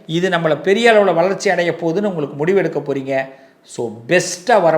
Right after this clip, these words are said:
போறீங்க. இந்த மகர ராசிக்கு கவலை கிடையாது. நான் சொன்ன விஷயங்களை நீங்க சரியா ஃபாலோ பண்ணுங்க. உங்க வெற்றிக்கு சின்ன முயற்சி இப்ப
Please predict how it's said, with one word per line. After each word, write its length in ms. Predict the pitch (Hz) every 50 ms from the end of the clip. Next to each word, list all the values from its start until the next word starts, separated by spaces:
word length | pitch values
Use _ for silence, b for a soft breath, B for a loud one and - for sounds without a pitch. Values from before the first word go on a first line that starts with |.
| 147 151
போறீங்க. 280 | 143 131 131 123 123 127 123 127 127 - - - _ _ _ _ _ _ _ _ _ -
இந்த 240 | 123 120 123 120 113 110 113 117
மகர 260 | 135 147 151 185 202 202 190 185
ராசிக்கு 440 | 170 160 151 - - - - - 180 - - _ -
கவலை 400 | 135 143 151 165 160 160 165 190 - - - -
கிடையாது. 760 | 120 120 127 131 131 131 123 120 113 104 98 95 107 131 135 110 95 - - b b b b b b _
நான் 200 | 120 113 104 -
சொன்ன 240 | 156 196 214 233 233 220
விஷயங்களை 420 | 208 214 - 208 196 180 175 160 156 147
நீங்க 160 | 139 131 123 - -
சரியா 280 | 208 214 220 233 233 220 -
ஃபாலோ 200 | 175 180 175 185 185 180
பண்ணுங்க. 280 | 165 156 151 151 151 156 156 156 - B B B B B B B 156 180
உங்க 160 | 190 190 202 180 175
வெற்றிக்கு 500 | 190 185 175 - 247 233 196 - 202 165 - - - - - - _ - - - -
சின்ன 460 | - 220 226 247 247 254 254 262 262 247 208
முயற்சி 300 | 185 190 196 190 190 190 180
இப்ப 140 | 165 160